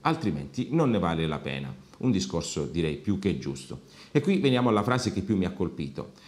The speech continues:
"Se gli italiani comprassero più auto, ne produrremmo di più in Italia."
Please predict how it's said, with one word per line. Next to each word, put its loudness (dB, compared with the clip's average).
"Se 2
gli -6
italiani -2
comprassero -2
più -2
auto, 0
ne 0
produrremmo 0
di 2
più -4
in 2
Italia." -2